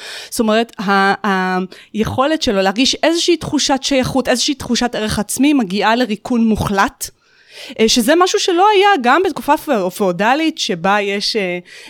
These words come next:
אה, מעמד של צמיתים נניח, או של, אה,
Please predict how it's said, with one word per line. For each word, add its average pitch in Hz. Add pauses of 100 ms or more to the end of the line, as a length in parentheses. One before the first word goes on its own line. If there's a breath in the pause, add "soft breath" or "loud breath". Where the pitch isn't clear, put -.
(100)
אה, 185 (320)
מעמד 175
של 196
צמיתים 254
נניח, 294 (300 loud breath)
או 185
של, 185
אה, 135